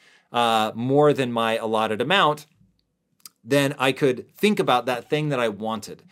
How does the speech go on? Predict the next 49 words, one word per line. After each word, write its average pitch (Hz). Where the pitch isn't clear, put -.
And 131
so 135
because 120
I'm 156
somebody 123
who 117
moves 113
toward 147
things, 110
I 131
was 120
very 156
excited 127
to -
get 131
my 117
abs. 98
So 107
I 95
had 92
my 87
bright 87
lines 165
and 165
I 131
had 120
this 110
thing 110
that 101
I 101
was 98
really 107
excited 98
about. 80
And 123
so 131
between 190
the 165
two, 135
I 107
was 98
able 101
to 92
lose 104
sixty -
pounds, 147
get 123
six-pack 107
abs. 143